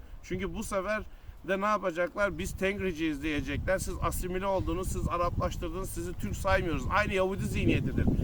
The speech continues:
Yahudiler de böyle söylerdi. Yahudiler de ne diyor? "Siz Yahudi değilsiniz, siz bizden değilsiniz." Şimdi de bu Tengriciler çıktı,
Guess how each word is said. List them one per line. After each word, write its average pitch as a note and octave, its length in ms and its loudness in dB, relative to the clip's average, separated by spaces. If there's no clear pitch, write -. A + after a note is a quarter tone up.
Yahudiler F3+ 580 6
de A3+ 140 6
böyle E3+ 220 6
söylerdi. B2+ 540 2
Yahudiler F#3+ 560 2
de A3+ 120 4
ne A#3+ 160 2
diyor? A3 200 2
"Siz G3+ 380 -4
Yahudi F#3 420 2
değilsiniz, G#3+ 500 -4
siz E3+ 420 -8
bizden E3 480 2
değilsiniz." D3+ 640 -2
Şimdi G3+ 440 -4
de G#3+ 220 0
bu F#3 80 -6
Tengriciler E3+ 720 -2
çıktı, G3 400 -2